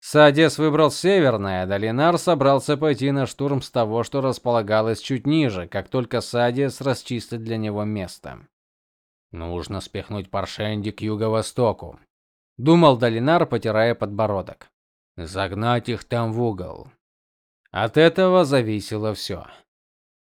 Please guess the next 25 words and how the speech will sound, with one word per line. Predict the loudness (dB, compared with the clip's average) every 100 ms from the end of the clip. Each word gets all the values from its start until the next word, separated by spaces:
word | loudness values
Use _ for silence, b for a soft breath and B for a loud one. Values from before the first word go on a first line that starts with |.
| _ _ b b 2
Куколка | 4 6 6 6
расположена | 4 4 2 4 4 2 0
близко | 2 0 0 -4
к | 0
вершине, | 0 0 0 0 0 -2
и |
потому | -6 -6 -4 -2 0
враги | 0 -2 -2
уже | -2 -2 -2
заняли | -2 -2 -2 -6
позицию, | -4 -4 -4 -6 -6 -4 -4
которая | -2 -2 0 0
хорошо | -2 -4 -4 -2 -4
подходила | -4 -6 -4 -4 -2 -2 -4
для | -4 -4
того, | -4 -4 -4 -6
чтобы | -6 -4 -2
Долинар | 0 -2 -2 -2 -2
и |
Садиас | -4 -4 -2 -2 -2 -6 -4
отбросили | -8 -6 -4 -4 -4 -6 -6
их | -8
к | -6
краю | -4 -2 -4
утёса. | -6 -4 -2 -2 -6 -14